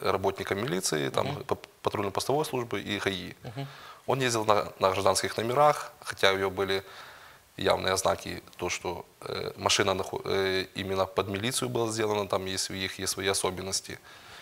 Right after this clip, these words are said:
Speaker 1: Да, и мы вот обратились к Владимиру Ивановичу, он нам выдал патруль, мы остановили, провели, там ездил начальник Грифона, ну, как бы ездил, скажем так, по личным делам.
Speaker 2: Мгм.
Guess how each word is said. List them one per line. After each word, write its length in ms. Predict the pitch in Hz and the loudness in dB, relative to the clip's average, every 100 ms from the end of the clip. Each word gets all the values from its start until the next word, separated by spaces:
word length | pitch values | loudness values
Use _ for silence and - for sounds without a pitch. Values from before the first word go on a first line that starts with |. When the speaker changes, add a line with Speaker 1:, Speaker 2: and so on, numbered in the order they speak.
| - - - - - - - - | -20 -20 -20 -20 -20 -20 -20 6
Speaker 1:
Да, 260 | 82 87 82 | 10 10 8
и 140 | 71 | 2
мы 320 | 67 65 65 | -2 -2 0
вот 140 | 117 110 | 0 0
обратились 300 | 104 107 98 | -2 -2 -2
к 40 | |
Владимиру 280 | 107 101 107 | 0 2 4
Ивановичу, 340 | 139 160 147 107 | 4 4 2 2
он 60 | |
нам 100 | 107 | 2
выдал 200 | 98 98 | 2 0
патруль, 300 | - - 147 | -2 0 -2
мы 60 | 120 | -2
остановили, 500 | 104 101 104 147 123 | -4 -4 -4 -2 -4
провели, 420 | - 101 127 127 | -2 -2 0 -2
там 200 | 104 95 | -2 -2
ездил 200 | 95 92 | -2 -4
начальник 340 | 95 92 95 95 | -2 -2 0 0
Грифона, 400 | 101 - 156 120 | -2 0 0 0
ну, 120 | 104 | 2
как 140 | 110 104 | 0 0
бы 100 | 104 | 0
ездил, 380 | 117 110 104 101 - - - - - | 0 0 -2 -6 -18 -20 -20 -20 -4
скажем 240 | 101 101 | -4 2
так, 180 | 98 98 - - - | 0 0 -12 -20 0
по 80 | 98 | 0
личным 340 | 101 - 98 | 2 0 0
делам. 300 | 95 92 - - - - - | -2 -2 -4 -8 -18 -20 -12
Speaker 2:
Мгм. 340 | 135 117 117 | -10 -8 -10